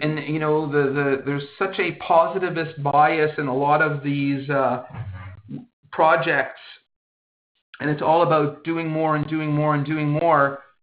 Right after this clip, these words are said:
But, um, I, I, I mean, I,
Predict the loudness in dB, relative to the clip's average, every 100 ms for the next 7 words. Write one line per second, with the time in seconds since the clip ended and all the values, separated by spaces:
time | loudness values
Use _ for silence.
0 | _ _ 2 2 0 -6 0 2 2 -2
1 | -6 -16 _ 0 0 2 0 0 -2 -2
2 | -4 -6 -4 -2 -2 -6